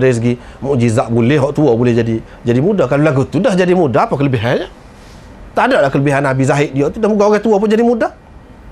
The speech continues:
Tak ada lah kelebihan. Pada hakikatnya dia ni orang muda jugalah kalau lagu tu. Lepas tu hak ni, ni nampak kelebihan siapa dia? Kelebihan Khadijah ni.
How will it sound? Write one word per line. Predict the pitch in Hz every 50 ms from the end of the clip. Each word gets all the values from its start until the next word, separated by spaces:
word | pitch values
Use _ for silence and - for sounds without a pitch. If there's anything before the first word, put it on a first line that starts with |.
| - - - - - - - - - - - - - - - - - - - - - - - - - - - - -
Tak | - - 370
ada | 294 135
lah | 139
kelebihan. | 143 170 160 180 190 262 - -
Pada | - 185 208
hakikatnya | 202 214 214 220 214 - 214 185 214 247
dia | 220 240
ni | 233 254 233
orang | 233 226 240 240 240 247
muda | 240 262 247 185 190
jugalah | 240 330 285 175 117 - - - - - - - -
kalau | - 311 330 349
lagu | 370 311 - 247
tu. | - - - - - - - - - - - - - - - - - - - - - - - - - - - - - - - - - - - - - - - - - - - - - - - - 73 - - - - - - - - - - - - - - -
Lepas | - 214 214 220 180
tu | 185 220
hak | 214 220 175
ni, | 160 175 240
ni | 302
nampak | 247 190 165 - 214 165 175
kelebihan | - 254 240 196 170 160
siapa | 175 175 220
dia? | 277 185
Kelebihan | - 208 240 240 214 185
Khadijah | 190 220 190 165 131 170 254 208 240
ni. | 302 240